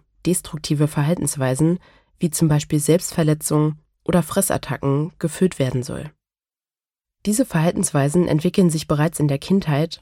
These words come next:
und erreichen ihren Höhepunkt in der Jugend oder spätestens im Erwachsenenalter und zeigen sich durch übermäßigen Alkohol- oder Drogenkonsum, Arbeitssucht, Essstörungen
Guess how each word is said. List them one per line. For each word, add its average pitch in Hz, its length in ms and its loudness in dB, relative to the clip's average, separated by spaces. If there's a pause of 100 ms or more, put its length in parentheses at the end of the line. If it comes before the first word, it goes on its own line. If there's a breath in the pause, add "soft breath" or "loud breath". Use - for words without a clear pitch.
und 180 120 2
erreichen 170 420 2
ihren 156 280 4
Höhepunkt 170 540 2
in 147 120 2
der 143 100 2
Jugend 180 480 2 (300 soft breath)
oder 196 220 2
spätestens 165 680 0
im 156 240 2
Erwachsenenalter 160 1040 0 (160)
und 190 140 -2
zeigen 185 340 2
sich 170 180 -4
durch 156 240 -4
übermäßigen 151 720 2
Alkohol- 143 640 -2
oder 139 200 -2
Drogenkonsum, 160 840 0 (500)
Arbeitssucht, 165 800 0 (440)
Essstörungen 151 840 0